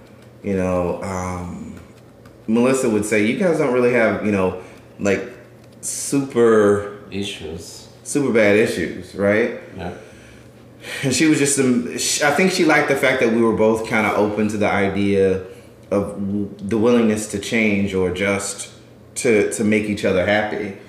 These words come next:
Speaker 2: Yeah.
Speaker 1: But the issue, and not to go too much into detail, but the issue I think a lot of times is,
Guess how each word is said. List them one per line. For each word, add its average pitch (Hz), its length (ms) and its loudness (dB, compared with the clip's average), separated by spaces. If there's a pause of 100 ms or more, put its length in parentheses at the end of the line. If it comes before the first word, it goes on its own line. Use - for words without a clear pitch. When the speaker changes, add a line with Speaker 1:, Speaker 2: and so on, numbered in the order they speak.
(240)
Speaker 2:
Yeah. 90 240 -10
Speaker 1:
But 110 640 2 (180)
the 104 280 0
issue, 127 680 2
and 120 140 2
not 135 240 2
to 156 60 2
go 117 320 4
too 151 180 0
much 123 240 0
into 104 220 0
detail, 95 720 0 (420)
but 135 160 0
the 135 180 4
issue 175 300 4
I 131 140 2
think 131 200 0
a 117 60 4
lot 113 240 4
of 110 80 -2
times 110 400 2
is, 101 480 2